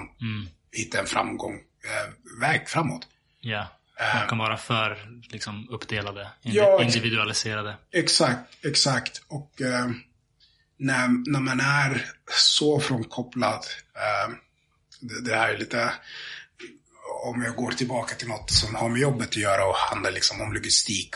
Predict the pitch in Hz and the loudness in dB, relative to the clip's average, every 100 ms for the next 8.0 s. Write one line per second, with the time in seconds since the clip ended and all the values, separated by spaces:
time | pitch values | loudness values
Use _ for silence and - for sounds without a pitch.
0 | - - 101 - - - - - 117 104 | -14 -12 -14 -10 -8 -8 -8 -2 2 2
1 | - 117 - 127 110 80 - 120 - _ | 2 0 0 2 2 0 -4 -8 -12 _
2 | - _ - 107 101 98 - 127 110 104 | -20 _ -2 2 2 2 2 0 0 -2
3 | - 113 107 107 107 107 - 110 117 110 | 0 2 2 2 2 -2 -4 -6 -2 2
4 | 107 110 - - - _ - 127 123 - | 2 0 -6 -18 -20 _ -12 -2 2 4
5 | 123 123 110 107 104 110 101 101 98 95 | 2 0 2 2 2 0 -2 0 0 0
6 | - - 98 95 - - - 98 92 104 | 0 2 2 0 -8 -12 -2 0 2 0
7 | 95 98 101 101 101 110 156 147 117 87 | -2 -2 -2 -4 -4 2 4 4 2 0